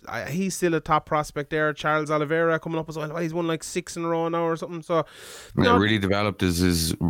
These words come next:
Speaker 2: complete game from kind of a jiu-jitsu guy to a well-rounded guy, and, like, Gregor Gillespie obviously coming off a loss, but y-, in M-, in M M A and in, and in such a stacked division like lightweight, the, you're gonna catch losses. Like, uh, it's like somebody like Khabib, like, is a, is a complete rarity. Somebody who can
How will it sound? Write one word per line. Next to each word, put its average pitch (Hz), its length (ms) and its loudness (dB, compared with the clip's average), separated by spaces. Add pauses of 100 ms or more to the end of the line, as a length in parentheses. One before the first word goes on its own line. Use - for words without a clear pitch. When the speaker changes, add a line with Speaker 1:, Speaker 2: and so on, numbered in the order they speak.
(160)
Speaker 2:
complete 101 360 2
game 92 280 2
from 82 480 4
kind 85 140 2
of 82 120 2
a 82 220 2 (540)
jiu-jitsu 87 400 4
guy 87 160 4
to 85 220 4
a 82 220 2
well-rounded 92 520 2
guy, 92 140 2
and, 87 200 4
like, 87 260 -2 (600)
Gregor 92 340 4
Gillespie 90 360 2
obviously 85 260 0
coming 92 200 2
off 85 120 0
a 87 40 2
loss, 87 320 2
but 87 200 0 (120)
y-, 53 420 2
in 85 140 2
M-, 98 200 2
in 95 160 2
M 95 120 2
M 95 120 4
A 92 200 2
and 90 120 2
in, 80 220 0
and 82 160 6
in 87 400 2
such 90 220 2
a 82 180 2
stacked 90 240 0
division 92 280 4
like 85 120 2
lightweight, 87 540 2 (420)
the, 60 360 2
you're 87 120 4
gonna 98 180 2
catch 87 220 0
losses. 85 380 2
Like, 82 260 0
uh, 62 60 0
it's 69 560 0
like 80 180 0
somebody 95 220 4
like 92 100 0
Khabib, 87 560 2
like, 85 160 0
is 82 180 0
a, 80 100 4
is 82 220 2
a 82 60 2
complete 85 320 2
rarity. 87 500 2
Somebody 87 280 4
who 85 80 4
can 82 260 4